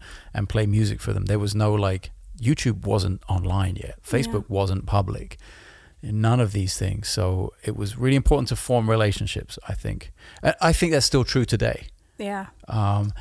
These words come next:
Speaker 1: I think maybe nam is a little bit more about maintaining them than it is starting them.
Speaker 2: So true.
Speaker 1: Right?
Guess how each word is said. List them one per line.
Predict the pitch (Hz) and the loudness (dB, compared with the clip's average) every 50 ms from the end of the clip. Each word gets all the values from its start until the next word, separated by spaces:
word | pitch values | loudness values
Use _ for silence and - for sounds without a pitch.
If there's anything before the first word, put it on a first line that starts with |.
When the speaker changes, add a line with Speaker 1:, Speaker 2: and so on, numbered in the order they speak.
| - - | -6 0
Speaker 1:
I | 123 127 | 2 2
think | - - 131 131 135 | 4 4 2 2 4
maybe | 123 123 131 139 139 135 127 135 117 | 2 4 4 4 4 4 2 2 2
nam | 123 123 120 120 117 | 2 2 2 2 2
is | 110 101 | 0 0
a | 110 | -2
little | 107 117 123 131 139 139 - - 117 | -2 -4 -2 -2 -2 -2 -2 -4 0
bit | 104 127 - | 0 -2 -2
more | 117 117 113 113 113 | 0 -2 0 0 0
about | 107 101 107 107 - | 0 0 -2 -2 -2
maintaining | 113 107 107 107 101 95 - 113 113 110 110 113 113 | -2 -2 -2 -2 -2 -4 -2 -2 0 0 0 0 0
them | 110 110 107 | 0 0 0
than | 107 107 104 | 0 0 0
it | 104 - | -2 -2
is | - 104 95 | -2 -2 -2
starting | - - - - 110 107 107 101 - - 95 98 | -2 -2 0 0 2 2 2 0 -2 -2 -4 -2
them. | 95 98 | -2 -2
Speaker 2:
So | - - - 233 220 220 | -2 -2 -2 -2 -2 -4
true. | 208 - - 202 190 190 | -6 -8 -8 -8 -8 -4
Speaker 1:
Right? | 180 110 107 117 151 170 | -2 0 2 2 2 2